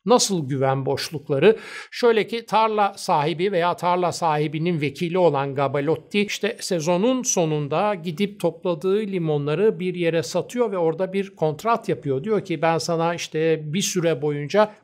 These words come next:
bu limonları teslim etmeyi garanti ediyorum sürekli olarak." Karşı tarafta diyor ki,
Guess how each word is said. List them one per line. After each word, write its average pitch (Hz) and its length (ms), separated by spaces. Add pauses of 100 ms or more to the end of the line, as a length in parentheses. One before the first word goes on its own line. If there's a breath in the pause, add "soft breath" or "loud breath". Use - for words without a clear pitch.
bu 202 120
limonları 160 560
teslim 160 380
etmeyi 165 380
garanti 147 560
ediyorum 131 380
sürekli 127 480
olarak." 135 340
Karşı 147 300
tarafta 156 420
diyor 240 200
ki, 214 220